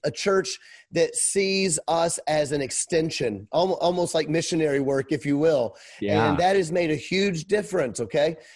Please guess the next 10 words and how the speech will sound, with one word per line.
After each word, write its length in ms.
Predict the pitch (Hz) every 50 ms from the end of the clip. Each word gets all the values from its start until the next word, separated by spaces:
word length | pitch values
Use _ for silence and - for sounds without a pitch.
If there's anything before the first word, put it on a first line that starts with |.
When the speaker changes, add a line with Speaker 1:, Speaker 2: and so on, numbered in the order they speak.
| - -
Speaker 1:
Another 360 | - 165 180 208 220 208 226 214
thing 320 | 220 - 185 185 180 170
that's 220 | 175 165 - -
made 180 | 139 170 170 165
a 60 | 160
big 180 | 123 165 151 117
difference 340 | - 165 135 165 156 131 -
for 220 | - - 147 151
us 220 | 151 156 151 -
is 340 | 127 143 143 127 117 - -